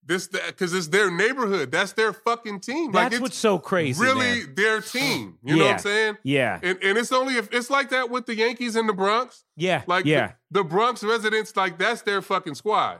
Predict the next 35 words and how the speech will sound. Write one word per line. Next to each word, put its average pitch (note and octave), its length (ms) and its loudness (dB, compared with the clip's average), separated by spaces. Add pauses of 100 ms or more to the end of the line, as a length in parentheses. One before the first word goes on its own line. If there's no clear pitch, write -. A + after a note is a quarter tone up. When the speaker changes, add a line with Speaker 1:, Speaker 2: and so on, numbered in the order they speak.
Speaker 1:
You D3+ 100 -4
know G3 120 0
what F#3+ 80 2
Speaker 2:
Yes. C3 100 2
Speaker 1:
I'm F#3+ 60 2
saying? G3 120 0
No G3 80 0
matter, G3 260 0
Speaker 2:
Yes. - 120 0
Speaker 1:
like, E3 240 0 (340)
it E3 160 0
is F#3+ 220 0
what F3+ 120 0
it E3+ 120 -2
is. D#3+ 280 0
So, D3+ 380 -2 (320)
<clears throat> - 320 -20
when C3 160 0
you G3 160 0
get G3 240 0
that F#3+ 160 2
feeling, F#3+ 480 -2
you E3+ 140 -4
just, D3+ 300 -4 (100)
like, B2+ 260 2
it's, E3 200 -2
it's E3+ 220 -2
awesome C#3+ 340 0
to A#2+ 60 -4
be A#2 120 -2
a A2 60 -2
part C3+ 220 2
of A#2 60 -8
that. E2 220 -10 (440)
Speaker 2:
Dude, D#3+ 420 -2